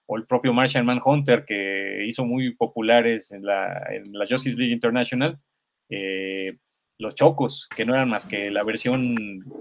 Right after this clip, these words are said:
de los Oreos, de la, las galletas Oreo del, del universo D C, ¿no? Entonces, pues, cosas así que poquito a poquito, pues, nos van ahí antojando, eh, dentro de los cómics, y, pues, ahí la industria sabe que,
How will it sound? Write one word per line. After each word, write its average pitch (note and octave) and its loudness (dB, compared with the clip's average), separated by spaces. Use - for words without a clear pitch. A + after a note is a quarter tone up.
de G#2 -4
los G#2+ -2
Oreos, C#3 8
de G2+ -4
la, F#2 -2
las A2 -2
galletas B2+ 4
Oreo C3 6
del, G2 -8
del G2+ -12
universo A#2+ 2
D A#2+ 0
C, D3+ -6
¿no? C#3+ -8
Entonces, C#3+ -4
pues, - -10
cosas E3+ 2
así D3 2
que C#3+ 2
poquito F#3 -2
a F#3 4
poquito, E3 -2
pues, C3+ -6
nos A#2+ 0
van D#3 4
ahí D3+ 2
antojando, C#3+ 2
eh, A2 -2
dentro A#2+ 0
de C#3+ 4
los D3 4
cómics, F3 0
y, C#3+ -4
pues, B2+ -2
ahí B2 0
la G#2+ 0
industria C#3 0
sabe A#2+ 2
que, D#2 -14